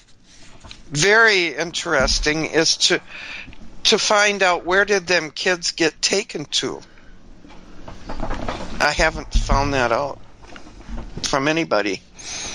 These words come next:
And I've been listening to the White Hat reports every day. But nobody, they're being very careful about saying where them kids went.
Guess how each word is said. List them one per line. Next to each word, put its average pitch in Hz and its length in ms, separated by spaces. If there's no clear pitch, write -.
And 175 160
I've 180 120
been 175 220
listening 180 500
to 190 140
the 156 120
White 151 260
Hat 151 300
reports 131 560
every 131 340
day. 151 380
But 143 340
nobody, 160 460
they're 147 180
being 160 280
very 151 260
careful 151 560
about 104 320
saying 139 520
where 123 120
them 101 200
kids 139 300
went. 76 360